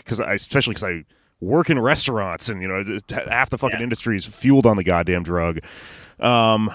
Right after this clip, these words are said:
Speaker 1: I don't know. What do you think about that, though? I mean, I'm open to being wrong about this.
Speaker 2: I mean, it's de-, I mean, it's definitely, like, a racialized issue for sure. I mean, you know, like, cra-, like, the, like, the crack house law and stuff, which is what we're pushing it back against to get overdose prevention centers in New York.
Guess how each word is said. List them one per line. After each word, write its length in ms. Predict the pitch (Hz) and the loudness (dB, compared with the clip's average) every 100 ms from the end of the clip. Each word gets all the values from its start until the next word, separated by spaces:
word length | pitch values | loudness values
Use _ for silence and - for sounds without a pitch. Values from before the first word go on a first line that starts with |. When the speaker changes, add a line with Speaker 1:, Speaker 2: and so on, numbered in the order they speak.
| - - _ _ _ _ _ _ _ _ | -8 -20 _ _ _ _ _ _ _ _
Speaker 1:
I 80 | 175 | 0
don't 80 | 190 | 4
know. 140 | 139 | 4
What 120 | 131 | 4
do 60 | 143 | 2
you 80 | 135 | 2
think 220 | 139 117 | 2 2
about 180 | 95 82 | 0 0
that, 220 | 80 78 | -4 -2
though? 140 | 78 | -4
I 140 | 78 85 | -2 -2
mean, 120 | 90 | 0
I'm 80 | 104 | 2
open 160 | 101 | 2
to 60 | 92 | 0
being 160 | 85 80 | -2 0
wrong 240 | 80 80 | -2 -2
about 160 | 67 69 | -2 -2
this. 240 | 71 - - _ _ _ | -4 -6 -12 _ _ _
Speaker 2:
I 60 | 226 | 0
mean, 100 | 285 | 2
it's 80 | 285 | 4
de-, 200 | 330 220 | 2 4
I 60 | |
mean, 80 | 226 | 2
it's 100 | 233 | 2
definitely, 260 | 254 269 262 | 2 4 4
like, 180 | 196 165 | 4 2
a 40 | |
racialized 540 | 139 143 151 147 143 151 | 4 4 4 2 2 2
issue 220 | 143 147 | 0 0
for 140 | 143 | 0
sure. 200 | - 151 | 0 2
I 80 | 139 | 2
mean, 200 | 139 139 | 2 0
you 80 | 135 | 2
know, 160 | 131 | 2
like, 340 | 127 123 120 - | 4 0 -2 -6
cra-, 320 | - 160 160 123 | 0 2 2 2
like, 260 | 139 127 | 0 0
the, 300 | 143 135 123 | 0 2 2
like, 220 | 127 123 - | 0 -4 -4
the 80 | |
crack 320 | 135 185 190 196 | -2 2 4 4
house 260 | 175 - | 2 2
law 240 | 143 139 135 | 2 4 4
and 100 | 123 | 2
stuff, 200 | 151 139 | 0 0
which 120 | 131 | -2
is 80 | 135 | -2
what 120 | 147 | 0
we're 120 | 135 | 0
pushing 320 | 131 151 135 | 0 -2 -2
it 220 | 131 - - | -6 -6 0
back 280 | 135 135 | 2 2
against 360 | 147 131 123 - | 0 0 0 -2
to 40 | 123 | 0
get 400 | 120 113 110 - | 2 2 0 0
overdose 320 | 127 127 120 | 0 0 -2
prevention 400 | 123 127 131 123 | -2 -2 -2 -4
centers 340 | 123 117 110 | -2 0 -2
in 60 | 113 | -4
New 80 | 110 | -2
York. 300 | 120 117 | 2 2